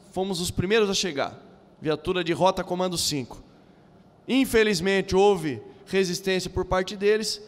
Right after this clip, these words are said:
os três criminosos morreram na troca de tiros. E no final da ocorrência, não sabíamos, né? Existia um carro na rua de trás esperando pelos criminosos. Esse criminoso que fugiu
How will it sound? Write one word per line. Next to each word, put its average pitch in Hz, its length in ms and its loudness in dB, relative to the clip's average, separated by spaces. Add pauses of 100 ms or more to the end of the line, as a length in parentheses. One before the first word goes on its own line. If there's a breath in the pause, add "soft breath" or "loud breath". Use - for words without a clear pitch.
(140 loud breath)
os - 80 -20
três 214 260 2
criminosos 196 480 0
morreram 190 520 2
na 180 80 0
troca 175 280 -6
de 175 120 -10
tiros. 220 480 -6 (580 loud breath)
E 233 100 -4
no 262 80 0
final 262 380 4
da 262 100 4
ocorrência, 208 720 0 (320)
não 220 180 2
sabíamos, 180 600 0
né? 208 180 2 (300 loud breath)
Existia 151 280 -4
um 226 100 -4
carro 208 420 4
na 185 100 0
rua 180 180 0
de 202 100 -6
trás 202 300 2
esperando 208 420 0
pelos 208 180 0
criminosos. 175 720 0 (640 loud breath)
Esse 240 260 4
criminoso 214 480 0
que 196 100 -10
fugiu 196 500 0